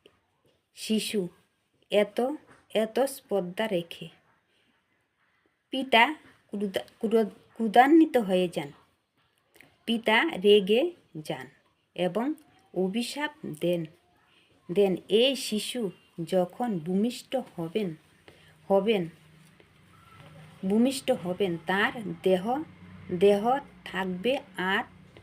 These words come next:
আট জায়গা বাঁকা।" যথাসময়ে সুজাতার একটি পুত্র সন্তান হলো,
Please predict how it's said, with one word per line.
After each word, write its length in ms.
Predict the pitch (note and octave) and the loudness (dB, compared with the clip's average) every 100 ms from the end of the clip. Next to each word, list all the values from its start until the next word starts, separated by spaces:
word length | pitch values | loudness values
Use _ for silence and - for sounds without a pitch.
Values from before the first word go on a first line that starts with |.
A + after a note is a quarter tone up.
| - - - - - F#3 E3+ - - - | -20 -20 -20 -20 -16 -14 -14 -16 -10 0
আট 420 | F#3+ A3 A#3+ - | 6 6 6 0
জায়গা 600 | F#3+ G#3 F#3+ F3+ G#3 C4+ - _ | 0 2 4 2 -2 -4 -6 _
বাঁকা।" 460 | E3 F3 E3+ - E3 - _ _ - - - - | -6 -4 -4 -6 -10 -12 _ _ -20 -20 -20 -8
যথাসময়ে 840 | F3+ G3 G3+ B3+ - A#3+ A#3+ B3 B3+ | 0 2 2 0 -2 -4 -2 -4 -6
সুজাতার 580 | B3+ A3+ G3+ G3+ G3+ G3 | -8 -8 -4 -4 -2 -2
একটি 380 | F3+ - A#3+ A#3+ | -4 -8 -14 -12
পুত্র 400 | - F#3+ - G3 | -12 -14 -12 -10
সন্তান 540 | F#3 - G3+ G3+ B3+ D#4 - - _ _ - | -8 -8 -8 -6 -8 -8 -14 -20 _ _ -4
হলো, 300 | F3 F3 D#3+ | -2 0 -4